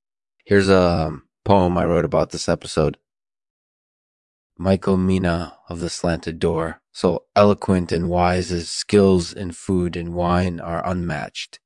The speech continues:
Each dish he creates is a masterpiece, is a masterpiece, bringing richness and flavor to the table. Passions for the culinary arts define him,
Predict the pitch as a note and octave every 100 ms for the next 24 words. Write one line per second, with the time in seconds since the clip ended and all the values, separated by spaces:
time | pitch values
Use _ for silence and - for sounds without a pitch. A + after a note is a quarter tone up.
0 | - - C3 - A#2+ A#2+ - G2+ - G2+
1 | F#2+ F#2+ - E2+ F2 F#2+ G#2 - F#2+ -
2 | E2+ D#2+ - _ _ F#2+ F#2 F#2 G2 -
3 | G2 - E2+ D#2+ - _ _ _ _ F2
4 | E2+ G2 F#2+ F2+ F2+ E2+ - F#2 F#2 G2
5 | - G2+ F2 - - - E2+ E2 - -
6 | F2 D#2 D#2+ - D#2+ - C#2+ - F#2 D2+
7 | _ _ - F2+ - F2 E2 - E2 E2+
8 | - F2 F2 E2+ F2 - E2+ E2 - -
9 | E2+ - D#2+ E2+ E2 - C#2+ - -